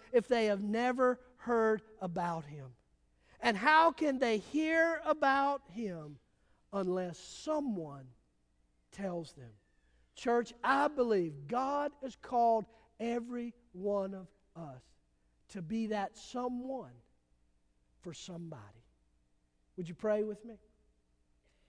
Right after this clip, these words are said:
Father, I thank you for reminding us today that our mission has a name. This mission we've been called to has a face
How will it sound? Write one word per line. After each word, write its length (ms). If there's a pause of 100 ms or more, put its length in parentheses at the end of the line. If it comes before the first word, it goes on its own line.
(600)
Father, 220
I 120
thank 340
you 140
for 180
reminding 840
us 220
today 600 (1800)
that 120
our 140
mission 720 (840)
has 260
a 60
name. 380 (1500)
This 180
mission 500
we've 140
been 220
called 680
to 480 (420)
has 200
a 60
face 600